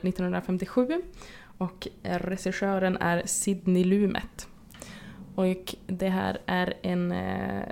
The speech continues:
mycket bra film av flera anledningar. För det första så är den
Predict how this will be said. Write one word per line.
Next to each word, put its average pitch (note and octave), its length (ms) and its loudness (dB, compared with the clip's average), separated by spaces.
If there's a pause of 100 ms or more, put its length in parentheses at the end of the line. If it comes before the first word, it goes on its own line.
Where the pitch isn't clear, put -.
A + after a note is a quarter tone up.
mycket G#3 460 2
bra F#3 200 2
film - 380 -4 (320)
av F#3 120 0
flera - 260 -2
anledningar. - 520 -4 (320)
För - 100 2
det F#3+ 40 2
första F#3+ 320 0
så F3 100 -4
är E3 100 -2
den F3 260 -2